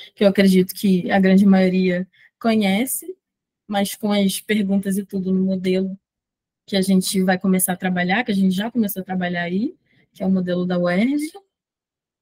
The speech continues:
Tudo bem. A gente vai, tava olhando aqui o chat, tá tudo bem quem não conseguiu fazer, como eu falei já.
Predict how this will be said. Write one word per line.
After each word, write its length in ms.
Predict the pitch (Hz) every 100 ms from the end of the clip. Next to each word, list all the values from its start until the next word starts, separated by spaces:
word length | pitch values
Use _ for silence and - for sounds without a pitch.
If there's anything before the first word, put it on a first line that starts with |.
| _ _ _ _ _ _ _ _ _ _ _ _ _ _
Tudo 240 | - 226 220
bem. 420 | 196 190 208 320 _ _ _ _ _ _ _ -
A 120 | - 196
gente 180 | 208
vai, 320 | 220 208 196 - _ _ _
tava 200 | 196 196
olhando 280 | 202 185 190
aqui 160 | 185 185
o 60 |
chat, 400 | 185 190 220 - -
tá 120 | 196
tudo 220 | 196 185
bem 200 | 180 180
quem 120 | 185
não 80 | 180
conseguiu 260 | 185 180 180
fazer, 360 | 185 175 196
como 160 | 220 190
eu 40 |
falei 380 | 185 185 170 180
já. 240 | 180 175